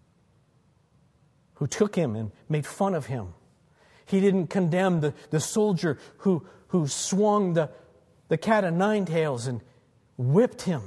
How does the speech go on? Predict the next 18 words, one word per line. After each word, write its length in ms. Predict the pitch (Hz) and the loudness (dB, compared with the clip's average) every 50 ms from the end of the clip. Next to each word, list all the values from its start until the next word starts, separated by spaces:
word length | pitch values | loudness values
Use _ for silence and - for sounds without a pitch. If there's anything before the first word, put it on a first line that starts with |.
| 92 | -12
and 260 | 117 113 107 110 113 - | -10 -8 -8 -6 -2 2
beat 240 | 226 247 247 226 | 2 4 4 2
him. 260 | 185 175 151 120 104 87 - _ _ _ _ _ _ _ _ _ _ _ _ _ _ _ _ _ _ _ _ _ _ _ _ _ _ _ _ _ _ _ _ _ _ _ _ _ _ _ _ _ _ | 0 -2 -4 -6 -8 -12 -18 _ _ _ _ _ _ _ _ _ _ _ _ _ _ _ _ _ _ _ _ _ _ _ _ _ _ _ _ _ _ _ _ _ _ _ _ _ _ _ _ _ _
He 180 | - 196 214 | 0 2 2
didn't 220 | 226 240 220 208 180 | 4 4 2 2 0
speak 520 | 147 - - - - - 269 269 262 - | 0 -2 -4 -4 0 2 2 2 2 2
against 400 | 226 202 165 196 196 190 - - | 2 2 4 2 2 2 0 -2
the 100 | - 180 | -2 -2
soldier 520 | 160 - - 247 240 247 233 185 190 185 165 | -2 0 2 4 4 4 4 2 0 2 2
that, 160 | 180 175 - - - - - | 0 0 -2 -4 -6 2 2
that 120 | 208 180 | 2 4
drove 400 | 165 147 165 202 220 233 214 160 | 4 2 4 4 4 4 2 2
nails 720 | 151 151 160 175 202 226 240 247 247 233 202 160 139 - - - - - | 0 0 2 2 2 2 2 2 0 0 0 -2 -4 -8 -12 -16 -16 -6
through 220 | - 247 247 247 208 | 0 2 2 4 4
his 280 | 185 202 190 175 - | 4 2 0 0 -2
hands 440 | 135 165 226 240 240 220 208 165 147 | -2 -2 0 0 0 0 0 0 -2
and 160 | 170 170 143 | -2 -2 -4
feet. 560 | - - 262 262 254 233 - - - - - | -4 -2 0 0 2 0 -2 -6 -16 -20 -20